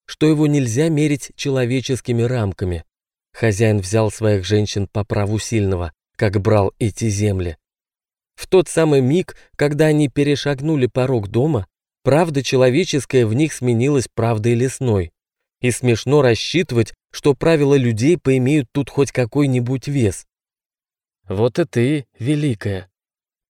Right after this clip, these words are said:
проговорил Демьян, подходя к берегу. «Это я пришёл. Хозяин леса». Камыши приветственно качнулись ему в ответ.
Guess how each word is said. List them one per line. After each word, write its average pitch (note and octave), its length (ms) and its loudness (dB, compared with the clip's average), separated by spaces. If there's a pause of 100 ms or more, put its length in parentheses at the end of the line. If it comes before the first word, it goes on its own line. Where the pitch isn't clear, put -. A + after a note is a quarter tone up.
(220)
проговорил A#2+ 540 2
Демьян, A2+ 460 2
подходя B2 460 -2
к G#2+ 80 -4
берегу. G2+ 560 0 (380)
«Это A#2 220 -2
я B2 260 0
пришёл. A#2 580 -2 (460)
Хозяин B2+ 540 0
леса». A#2+ 520 -2 (800)
Камыши C#3 420 0
приветственно C3 800 -2
качнулись A2+ 680 -2
ему G#2 260 -2
в G2+ 80 -4
ответ. G#2 480 -4